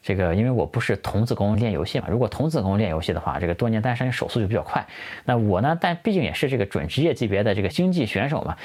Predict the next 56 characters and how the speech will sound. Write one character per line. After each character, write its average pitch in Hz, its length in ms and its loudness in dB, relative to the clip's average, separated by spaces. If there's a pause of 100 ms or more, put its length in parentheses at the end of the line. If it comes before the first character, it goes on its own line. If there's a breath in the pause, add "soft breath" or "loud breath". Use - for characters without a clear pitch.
(180 loud breath)
这 139 120 2
个 123 80 2
手 95 220 0
速 135 320 2 (160 loud breath)
虽 - 180 0
然 170 120 2
不 185 120 2
比 101 160 0
职 - 160 -2
业 143 120 4
选 107 180 0
手、 113 240 -2
职 - 160 0
业 143 80 4
游 104 140 2
戏 151 80 2
选 95 120 0
手， - 160 -4
但 139 140 0
在 131 100 2
炒 - 220 0
股 175 140 -2
的 - 80 -2
这 85 80 0
些 80 40 2
人 90 160 -2
里 80 80 0
面 - 140 -6
肯 - 160 -4
定 80 60 0
还 87 60 -2
是 85 40 0
算 95 160 0
快 - 200 -2
的。 - 60 -12 (380 loud breath)
这 - 100 0
个 110 60 4
所 151 140 2
以 - 20 0
说 131 160 2
有 95 220 2
机 156 120 2
会 147 180 0
呢， 98 100 2
我 85 120 2
往 90 120 0
往 120 180 4
是 107 100 -2
能 85 140 0
最 107 160 0
先 135 160 -2
上 139 180 2
的 82 80 -2
一 69 120 -4
个 73 40 -2
人， - 140 -4